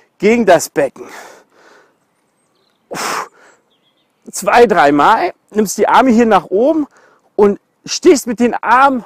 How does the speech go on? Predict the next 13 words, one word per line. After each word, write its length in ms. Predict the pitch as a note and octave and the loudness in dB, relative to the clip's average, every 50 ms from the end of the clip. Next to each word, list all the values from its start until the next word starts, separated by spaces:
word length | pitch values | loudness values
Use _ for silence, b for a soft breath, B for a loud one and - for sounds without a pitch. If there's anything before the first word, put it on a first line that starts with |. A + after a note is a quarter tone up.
| _ _ _ _ _ _ _ - | _ _ _ _ _ _ _ -8
oben 460 | G3+ G#3+ C4 C#4 D4 D4 D4+ D4+ B3 | -4 0 2 2 2 2 2 0 2
rüber 520 | G#3+ C#4 C#4+ D4 A#3+ F#3 G3+ A3 C4 D#4 D4 - _ - | 2 4 4 4 4 4 4 4 4 2 -2 -10 _ -8
und 200 | - D#3 E3 - | -6 -6 -4 0
versuchst 300 | - G#3 G3 B3+ A#3+ C4+ | 0 0 0 2 2 4
aber 120 | B3+ B3 | 4 4
dein 200 | A3+ A3 G3+ F#3 | 4 4 2 2
Becken 420 | - B3 C4 C4+ - D4 D4 C#4+ - b b b b b b b b | 2 0 0 0 0 -2 -2 -2 -4 b b b b b b b b
nach 240 | - - - A#3+ G#3 | -12 -6 -6 -6 -6
vorne 420 | - - C4 C4 B3+ C4+ B3+ G#3+ | -4 0 2 4 4 4 4 2
zu 160 | - - G3+ | -2 -4 -10
schieben. 440 | D#3+ - - - E3 E3 - B B B B B B B B B B B B B B B B B B B B B B B B _ _ _ _ | -8 -8 -10 -10 -14 -16 -18 B B B B B B B B B B B B B B B B B B B B B B B B _ _ _ _
Zwei, 340 | - - - F3 F#3 G3+ G#3 | -12 -4 2 4 4 4 4
dreimal, 440 | F3+ E3 D3+ D3 C#3+ D3 F3+ B3 | 4 2 2 4 4 4 4 4